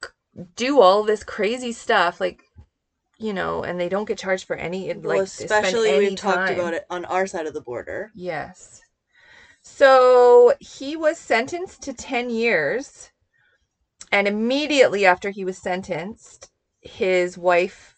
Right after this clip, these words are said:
Speaker 1: filed for divorce.
Speaker 2: Oh.
Speaker 1: Which,
Speaker 2: So
Speaker 1: who can blame her?
Speaker 2: surprising. <laughs> That's so surprising.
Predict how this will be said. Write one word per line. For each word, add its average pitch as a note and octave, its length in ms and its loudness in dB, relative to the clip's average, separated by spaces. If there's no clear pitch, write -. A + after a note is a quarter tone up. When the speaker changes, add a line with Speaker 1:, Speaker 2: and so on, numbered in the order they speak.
Speaker 1:
filed E3+ 360 -2
for E3 200 -4
divorce. D#3+ 760 -10
Speaker 2:
Oh. F3+ 300 -10
Speaker 1:
Which, - 680 -8
Speaker 2:
So F3 120 -10
Speaker 1:
who E3 40 -10
can D#3+ 160 -8
blame F3+ 440 -2
her? D#3 240 -2
Speaker 2:
surprising. C#4 200 -8
<laughs> F#4+ 240 -4
That's A#3 200 -8
so E4 180 0
surprising. G3 760 -2